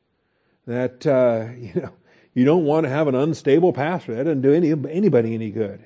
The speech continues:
And whatever else he knows in his academics, whatever else he knows in his knowledge,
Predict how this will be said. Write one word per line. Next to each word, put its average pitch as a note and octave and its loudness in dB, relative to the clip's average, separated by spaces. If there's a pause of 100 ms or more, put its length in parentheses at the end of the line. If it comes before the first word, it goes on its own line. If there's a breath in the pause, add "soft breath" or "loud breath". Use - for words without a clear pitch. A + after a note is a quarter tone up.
And A#2 -8 (300 loud breath)
whatever D3+ 2
else D#3+ 2
he C3 -2
knows C3+ 4
in C3+ -2
his B2 -4
academics, C#3 -4
whatever B2+ -2
else C#3 0
he C3 -4
knows B2+ 0
in B2 -6
his A2 -8
knowledge, C#3 -4